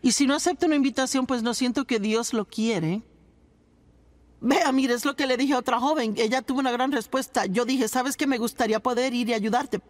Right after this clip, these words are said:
pero le dije las razones por qué y dije que no sería sabio para mí ir.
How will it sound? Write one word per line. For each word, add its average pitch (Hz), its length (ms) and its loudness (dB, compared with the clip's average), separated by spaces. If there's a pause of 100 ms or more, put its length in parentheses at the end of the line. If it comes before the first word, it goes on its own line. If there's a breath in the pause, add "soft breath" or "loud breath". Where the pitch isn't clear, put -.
(140)
pero 180 320 0 (840)
le 247 140 2
dije 277 240 4
las 285 120 2
razones 269 440 -2
por 233 260 -2
qué 285 160 0
y 269 120 0
dije 254 360 0
que - 220 -2
no 214 120 0
sería 254 360 0
sabio 277 640 0
para 185 240 -2
mí 170 260 2
ir. - 240 -8